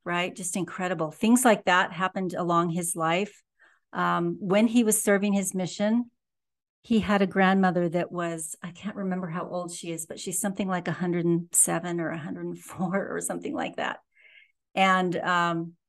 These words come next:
he goes back to his village, and she, he was certain that she would die when he was out serving for that two years. And he goes back to his village, which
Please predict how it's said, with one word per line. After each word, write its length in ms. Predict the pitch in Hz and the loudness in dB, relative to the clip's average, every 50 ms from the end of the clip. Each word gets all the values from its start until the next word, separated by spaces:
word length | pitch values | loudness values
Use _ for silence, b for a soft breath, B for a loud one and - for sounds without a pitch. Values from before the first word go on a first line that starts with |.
| _ _ _ - - _ _ _ | _ _ _ -18 -18 _ _ _
he 160 | _ 233 220 | _ -2 2
goes 200 | 226 220 202 170 | 4 4 4 4
back 300 | - 208 196 202 185 - - | 4 4 4 4 4 0 -2
to 120 | - 208 | -4 -4
his 160 | 214 180 175 | -4 -2 -2
village, 360 | 185 196 196 202 202 180 - | -2 -2 0 0 -2 -4 -4
and 200 | - - 185 180 | -6 -6 -6 -6
she, 420 | 170 - - - - 220 220 233 220 | -4 -6 -4 -2 0 2 2 0 0
he 160 | - 262 254 | 2 2 2
was 240 | 220 214 208 - - | 2 2 0 0 0
certain 300 | 233 240 226 233 208 196 | -2 -2 -2 -2 -4 -6
that 120 | 196 - | -6 -6
she 200 | - - 202 196 | -8 -6 -6 -4
would 160 | 175 180 160 | -4 -4 -2
die 380 | 151 185 180 185 185 175 170 170 | 0 2 2 2 2 2 0 -2
when 180 | 165 175 175 165 | -4 -4 -4 -4
he 160 | 147 170 175 | -6 -6 -6
was 180 | 160 170 - | -4 -4 -2
out 180 | 170 165 151 - | -2 -2 -2 -2
serving 500 | - - 180 170 175 170 170 160 165 170 | -4 -4 -4 -4 -4 -4 -4 -4 -4 -4
for 140 | 170 - 175 | -8 -10 -10
that 220 | 190 147 - - | -10 -10 -10 -10
two 180 | - - 190 180 | -12 -12 -10 -10
years. 440 | 175 175 175 175 170 165 165 - 170 | -8 -8 -8 -8 -8 -8 -8 -8 -8
And 100 | 170 170 | -8 -8
he 100 | 175 170 | -8 -6
goes 280 | 185 180 180 170 - | -6 -6 -4 -4 -4
back 380 | - 185 185 185 - - - - _ b b b b b b b b b _ - | -2 0 0 0 0 -2 -8 -18 _ b b b b b b b b b _ -6
to 160 | - 247 247 | -2 0 2
his 240 | 208 233 233 185 175 | 2 2 2 0 2
village, 540 | 175 196 208 208 202 190 180 170 - - - _ _ _ _ _ _ | 4 4 6 6 6 6 4 2 -2 -10 -14 _ _ _ _ _ _
which 420 | - 196 190 - - - - - | -2 0 0 0 -2 -4 -10 -12